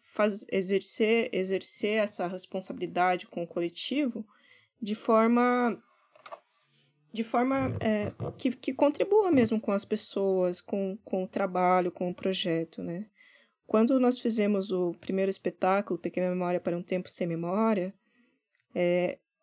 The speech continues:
teve uma experiência bastante interessante que, que eu tive a oportunidade de viver enquanto musicista, que era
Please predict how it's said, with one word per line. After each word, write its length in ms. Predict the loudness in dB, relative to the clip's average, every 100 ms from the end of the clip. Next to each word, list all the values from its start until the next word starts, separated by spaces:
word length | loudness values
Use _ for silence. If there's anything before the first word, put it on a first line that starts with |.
| _ _ _
teve 200 | 2 4
uma 100 | 2
experiência 520 | 0 2 2 2 0
bastante 960 | 2 2 2 -2 0 2 0 0 0 0
interessante 1040 | -2 0 0 -2 -4 -4 -2 -2 -6 -10 -12 _ _ _ _ _ _
que, 720 | -6 -2 0 0 0 -2 -4 -10 _ _ _ _ _
que 500 | -14 -6 -2 -2 -4 -10 _
eu 80 | -16 -10
tive 220 | -4 -2
a 20 |
oportunidade 600 | -2 -2 -2 0 0 0
de 80 | -6
viver 200 | -6 -6
enquanto 400 | -4 -6 -6 -4
musicista, 840 | -6 -6 -6 -4 -2 -4 -8 -10 -12 _ _ _ _ _ _
que 220 | -4 0
era 800 | 4 6 6 4 4 2 2 0